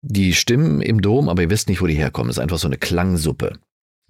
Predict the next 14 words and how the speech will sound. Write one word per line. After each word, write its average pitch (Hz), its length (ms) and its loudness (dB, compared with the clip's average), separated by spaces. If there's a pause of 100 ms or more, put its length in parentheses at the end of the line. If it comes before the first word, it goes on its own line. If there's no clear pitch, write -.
(400)
Und 98 160 0
der 107 100 4
Lasse, 117 400 2
der 78 140 0
hat 85 80 -2
sich - 80 -6
überlegt, 80 400 0
warum 123 300 0
nehme - 180 0
ich 139 80 -2
die 135 120 -2
nicht 131 220 -2
separat 131 680 -2
auf? - 420 -4